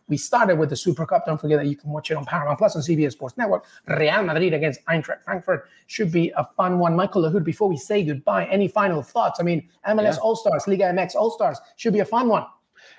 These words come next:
Speaker 2: Yeah, absolutely. I'm, I'm gonna keep it on the game 'cause we always have tomorrow's show, but I'm gonna keep it on the game. I can't wait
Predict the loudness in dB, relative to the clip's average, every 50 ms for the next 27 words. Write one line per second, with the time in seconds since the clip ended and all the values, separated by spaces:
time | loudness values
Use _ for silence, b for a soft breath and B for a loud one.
0 | B B 0 0 2 2 2 2 2 2 0 0 0 2 2 2 2 2 2 2
1 | 2 2 2 2 2 2 2 2 0 0 0 0 2 2 0 0 2 0 0 2
2 | 0 -2 -2 0 0 2 2 2 0 0 2 2 2 2 0 -2 -4 -8 -10 -10
3 | -12 -14 -12 -8 -6 -4 -4 -4 -2 -2 -2 -2 -2 -2 0 2 2 2 0 0
4 | 0 0 0 0 0 -2 B B B B B B -2 0 0 0 0 0 2 2
5 | 0 0 2 2 2 2 2 0 0 0 2 0 0 0 -2 -4 -6 -8 -12 b
6 | b b b b b b b _ _ -2 0 0 0 0 0 0 -2 -2 -2 0
7 | 2 2 2 2 0 -2 -8